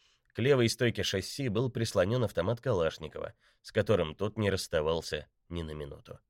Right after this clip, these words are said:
Как же ненавидел Алексей этих бородачей, зная, что они испытывают к русскому лётчику такие же чувства.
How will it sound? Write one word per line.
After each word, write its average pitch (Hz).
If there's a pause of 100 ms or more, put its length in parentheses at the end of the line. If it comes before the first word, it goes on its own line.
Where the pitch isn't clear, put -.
(600)
Как 143
же 110
ненавидел 95
Алексей 80
этих 80
бородачей, 80 (400)
зная, 123
что 107
они 92
испытывают 82
к -
русскому 80
лётчику 85 (240)
такие 73
же 71
чувства. -